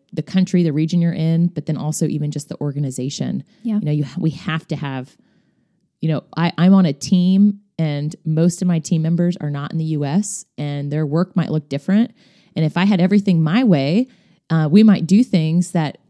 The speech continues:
Speaker 1: are difficult for them in Latin America or in Asia. And so having someone who can say, "Okay, here's the pros and cons collectively. If we make this decision, we have a global team. This is what we have to go with. Not everyone's gonna like it."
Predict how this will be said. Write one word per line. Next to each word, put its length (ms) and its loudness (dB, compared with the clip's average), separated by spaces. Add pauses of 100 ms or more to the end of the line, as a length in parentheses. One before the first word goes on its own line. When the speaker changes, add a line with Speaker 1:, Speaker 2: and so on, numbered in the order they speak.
Speaker 1:
are 100 0
difficult 480 0
for 140 -4
them 160 -2
in 80 -6
Latin 220 -4
America 640 -2
or 320 -4
in 120 -4
Asia. 520 0 (240)
And 160 0
so 160 0
having 420 -2
someone 340 0
who 120 2
can 140 -4
say, 200 -4
"Okay, 260 -2
here's 220 -2
the 80 -6
pros 300 -4
and 120 -2
cons 300 -6
collectively. 560 -4
If 80 -4
we 80 -4
make 220 -6
this 140 -10
decision, 580 0 (320)
we 60 -2
have 100 -2
a 20 -4
global 380 -2
team. 500 0 (300)
This 160 -4
is 80 -2
what 80 -2
we 80 -2
have 160 -6
to 100 -6
go 180 0
with. 380 -2 (480)
Not 220 -2
everyone's 320 4
gonna 180 2
like 240 0
it." 220 -2